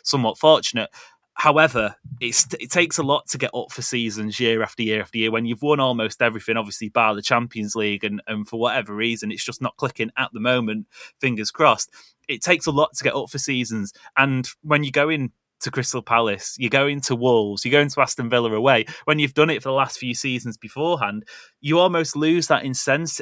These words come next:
uh, incentive a little bit. And I think, you know, some of the new players, Haaland, for example, he, he,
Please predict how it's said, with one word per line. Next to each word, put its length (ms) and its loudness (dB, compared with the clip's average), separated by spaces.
uh, 40 -4
incentive 600 -6
a 60 -8
little 240 -6
bit. 140 -6
And 100 -2
I 40 -2
think, 300 -6
you 100 -2
know, 140 2
some 180 -4
of 40 -2
the 80 2
new 200 2
players, 360 -2
Haaland, 400 2
for 100 -6
example, 400 -4
he, 280 -6
he, 180 -8